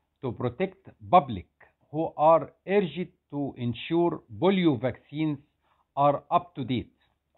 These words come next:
especially parents of young children who may have missed an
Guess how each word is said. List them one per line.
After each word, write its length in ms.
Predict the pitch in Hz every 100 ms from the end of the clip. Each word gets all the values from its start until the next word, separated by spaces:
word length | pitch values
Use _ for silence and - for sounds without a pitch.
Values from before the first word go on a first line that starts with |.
| _ _ _ _ -
especially 880 | 120 - 220 220 - 196 185 185 - _ -
parents 460 | 190 214 156 107 - _ _ -
of 120 | 135 -
young 320 | 127 165 190 147 -
children 420 | 196 190 117 80 69 _ _ _ _ _ -
who 160 | 151
may 320 | 156 180 185 143
have 320 | 147 170 139 - 127
missed 320 | 135 196 156 _ _ _ -
an 300 | 147 147 131